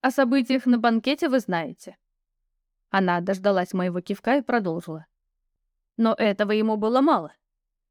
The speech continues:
Не знаю, кем он себя возомнил, но проникать в мой кабинет и совать свой пятачок в документы было высшей наглостью». «Высшей наглостью было использовать эту информацию».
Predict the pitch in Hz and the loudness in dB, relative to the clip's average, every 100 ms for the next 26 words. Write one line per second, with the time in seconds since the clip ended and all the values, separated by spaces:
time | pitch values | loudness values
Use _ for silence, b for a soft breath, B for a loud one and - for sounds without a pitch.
0 | _ _ - 247 254 240 247 226 240 - | _ _ -4 0 2 2 2 2 0 0
1 | 214 190 196 220 202 208 202 208 233 320 | 0 0 -4 0 0 0 0 2 2 2
2 | 269 196 170 - 208 214 - 208 185 175 | 0 -2 -4 -4 -2 -2 0 -2 -2 -6
3 | 196 180 180 175 202 294 - _ _ _ | -4 -4 -6 -2 0 0 0 _ _ _
4 | - 320 - 269 254 - 233 214 226 226 | -10 -6 -2 2 0 0 -2 -2 -2 -2
5 | 214 190 185 185 180 208 240 294 233 175 | -2 -4 -8 -6 -4 0 2 0 -2 -6
6 | - _ _ 220 247 269 285 233 247 - | -10 _ _ -2 0 2 0 0 -2 -2
7 | 185 180 180 170 165 - 165 156 _ _ | -4 0 0 0 -6 -8 -10 -12 _ _
8 | _ _ _ _ _ _ _ _ _ _ | _ _ _ _ _ _ _ _ _ _
9 | _ _ - 214 262 - 240 247 254 240 | _ _ -4 0 0 2 2 4 2 0
10 | 240 233 208 226 233 - - 233 226 208 | 0 -2 0 0 0 -4 -2 0 0 -2
11 | 220 220 220 220 220 208 175 - 147 | -2 0 0 0 2 0 -2 -10 -18